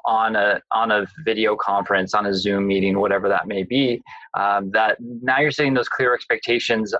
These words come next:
of what, what's acceptable and what's not acceptable with a lens of flexibility. Um, but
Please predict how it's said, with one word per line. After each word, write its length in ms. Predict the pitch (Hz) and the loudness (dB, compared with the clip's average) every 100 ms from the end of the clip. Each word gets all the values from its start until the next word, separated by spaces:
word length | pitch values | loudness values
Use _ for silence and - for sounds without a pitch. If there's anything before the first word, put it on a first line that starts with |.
| 107 | 0
of 300 | 107 107 95 - | 2 0 -4 -12
what, 240 | - 113 110 _ | 0 0 0 _
what's 200 | 139 143 | -4 -2
acceptable 600 | 143 - 120 - - 110 | -2 0 0 0 -2 0
and 200 | 107 101 101 | 0 -2 -2
what's 280 | 110 107 - | 0 0 0
not 160 | 107 107 | 0 0
acceptable 640 | - 101 - 98 101 101 - - _ | 2 -2 -2 0 0 0 -8 -20 _
with 180 | 120 - | -2 0
a 80 | 123 | -2
lens 460 | 113 113 117 117 | 0 0 0 0
of 460 | 117 104 107 107 104 | 0 2 2 0 0
flexibility. 760 | - 113 123 117 113 110 127 - - _ | -2 -2 0 0 2 2 0 -4 -20 _
Um, 420 | 107 110 107 104 95 | 0 2 0 -2 -2
but 260 | 117 113 | 0 0